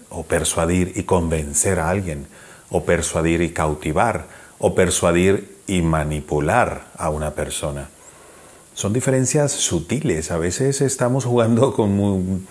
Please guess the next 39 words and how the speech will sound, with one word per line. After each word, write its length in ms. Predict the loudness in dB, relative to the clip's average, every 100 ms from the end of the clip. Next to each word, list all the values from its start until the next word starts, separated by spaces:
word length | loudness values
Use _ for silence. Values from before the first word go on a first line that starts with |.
| -14 -16 -2
conceptos 720 | 0 4 2 4 2 4 2
muy 160 | 4 6
parecidos. 580 | 4 4 2 2 0
Y 60 | 2
eso 340 | 2 0 -2 -6 -18 -10 2
lo 120 | 4
vamos 240 | 6 4
a 20 |
aclarar 320 | 2 2 2 4
hoy 220 | 2 2
y 60 | 2
vamos 340 | 4 2 2
a 80 | 2
ver 160 | 4
alguna 380 | 4 2 2 2
técnica. 360 | 2 2 2 2
Te 60 |
voy 140 | 4 6
a 60 |
dar 120 | 6 6
incluso 440 | 2 0 0 0
tres 680 | 0 2 2 0 0 -4 -10 -18 -20 -20 -8
claves 380 | 4 6 6 6
iniciales 520 | 2 2 2 2 2
para 280 | 0 0 2
que 100 | 0
empieces 420 | -2 0 0 0
a 100 | -2
persuadir 600 | 0 -2 0 0 0 -2 -2
un 180 | 0 2
montón. 360 | 0 -6 -12 -10
Si 140 | -2 2
buscamos 380 | 4 6 6 6
en 120 | 8
Google, 400 | 8 8 4 2
lo 200 | 2 2
que 140 | 2 0
conseguiremos 560 | 2 2 2 2 2
como 680 | 0 2 2 4 2 2 -2